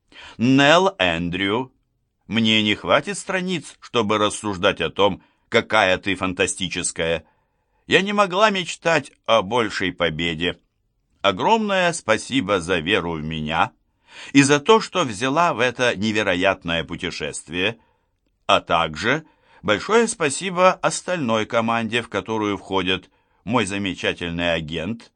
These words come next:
Марилия Савидес – и фантастическая сборная корректоров Александра Клифф,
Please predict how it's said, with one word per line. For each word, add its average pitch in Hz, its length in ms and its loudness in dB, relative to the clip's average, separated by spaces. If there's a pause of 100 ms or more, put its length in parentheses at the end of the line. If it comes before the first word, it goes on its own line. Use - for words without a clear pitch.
(320)
Марилия 110 1000 2
Савидес – 95 880 -2 (380)
и 147 60 0
фантастическая 156 1160 -2
сборная 104 640 -2
корректоров 107 880 -6 (240)
Александра 120 800 0
Клифф, 92 580 -8